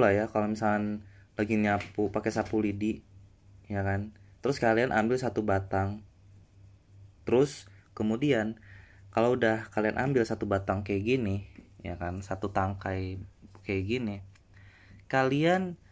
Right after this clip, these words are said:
ambil plastik hitam, kalian solasin di ujung lidinya guys, di ujung lidinya kayak gini, kayak gini guys, tuh. Nah, kalian lihat ya,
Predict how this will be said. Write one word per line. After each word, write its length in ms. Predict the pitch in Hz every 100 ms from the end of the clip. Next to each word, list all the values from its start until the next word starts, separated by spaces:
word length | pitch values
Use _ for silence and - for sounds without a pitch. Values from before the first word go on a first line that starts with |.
| - -
ambil 320 | 135 135 160
plastik 400 | 170 131 - 139 -
hitam, 480 | 123 - 101 104 110 - - - - - -
kalian 560 | 113 110 120 139 143 143 - -
solasin 640 | - 120 113 110 - 120 131
di 160 | 117
ujung 480 | 110 104 113 127 135 - - - - - _ - - - _ - - - -
lidinya 560 | 117 110 120 127 120
guys, 400 | 101 92 92 - - - 101
di 160 | 101
ujung 240 | 98 98 98
lidinya 320 | 98 110 104
kayak 240 | 95 90
gini, 400 | 92 110 98 95 - - - -
kayak 160 | 95 98
gini 320 | 110 123 117
guys, 320 | 92 92 - - - -
tuh. 240 | - 92 - - - - - - - - - - - - - - -
Nah, 480 | 110 104 95 92 98 - - - -
kalian 320 | 107 117 123
lihat 160 | 123 -
ya, 240 | 107 107